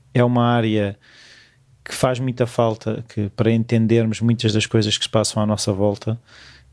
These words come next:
esta maneira que estes artistas têm de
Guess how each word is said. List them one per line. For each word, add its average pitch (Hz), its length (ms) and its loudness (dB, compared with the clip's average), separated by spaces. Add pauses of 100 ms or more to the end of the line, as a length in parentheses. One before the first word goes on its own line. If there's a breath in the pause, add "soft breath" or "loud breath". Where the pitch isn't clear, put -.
esta 110 600 0
maneira 117 560 2
que 110 480 -2
estes 117 480 0
artistas 113 720 0
têm 113 480 2
de 104 320 0